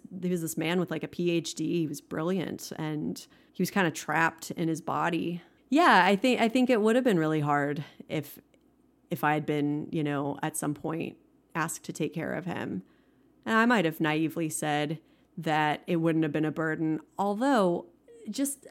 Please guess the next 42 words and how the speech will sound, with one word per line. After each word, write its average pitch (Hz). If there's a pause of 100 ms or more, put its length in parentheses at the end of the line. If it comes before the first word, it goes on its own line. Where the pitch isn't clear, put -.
something 269
interesting 233
that 190
you 226
just 214
said, 160
like, 170
that -
Hattie 180
doesn't 156
know, 170
but 185
she -
does 302
live 196
in 254
the 185
same 156
house. 165
Like, 170
I 196
feel 294
like 202
I 170
would 202
have 175
had 147
a 131
sense -
of -
how 147
difficult 143
it -
would 165
have 156
been 139
to 151
take 156
care 147
of 147
my -
dad -